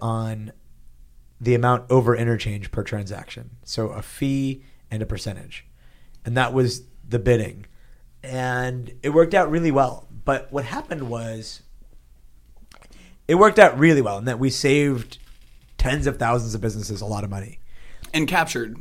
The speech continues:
Speaker 1: And
Speaker 2: a
Speaker 1: captured
Speaker 2: portion of that at least, right? I mean,
Speaker 1: Well,
Speaker 2: was that kind of
Speaker 1: here's
Speaker 2: the idea?
Speaker 1: here's the thing. So you, you nailed it.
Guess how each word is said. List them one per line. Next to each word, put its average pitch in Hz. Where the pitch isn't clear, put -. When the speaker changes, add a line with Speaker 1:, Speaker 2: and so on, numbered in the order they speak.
Speaker 1:
And 131
Speaker 2:
a 160
Speaker 1:
captured -
Speaker 2:
portion 139
of 110
that 107
at 107
least, 120
right? 120
I 127
mean, 127
Speaker 1:
Well, 143
Speaker 2:
was -
that 143
kind 262
of 269
Speaker 1:
here's 123
Speaker 2:
the 123
idea? 117
Speaker 1:
here's 180
the 135
thing. 117
So 131
you, 123
you 143
nailed 156
it. -